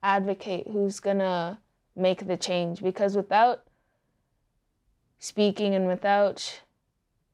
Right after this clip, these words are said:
expression, you'll never really be able to understand what people are going through or how they're feeling.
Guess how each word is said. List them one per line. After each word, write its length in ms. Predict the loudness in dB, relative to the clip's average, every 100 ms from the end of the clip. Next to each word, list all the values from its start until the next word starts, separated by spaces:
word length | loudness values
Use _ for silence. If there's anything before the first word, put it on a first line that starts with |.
| _ -12
expression, 840 | -10 -6 0 0 0 -2 0 -2 -6 _ _ _ _ _ _ _ _ _ _ _ _
you'll 140 | -2 2
never 460 | 2 2 4 4
really 220 | 4 2 0
be 120 | 0
able 280 | 0 0 -2
to 460 | -2 -2 0 -2 -6 -6
understand 400 | -2 -2 -2 -4
what 120 | -4
people 200 | -6 -4
are 100 | -2
going 320 | 0 0 -2 -6
through 200 | -6 -6
or 180 | -6
how 220 | -6 -6 -6
they're 140 | -6
feeling. 360 | -8 -10 -10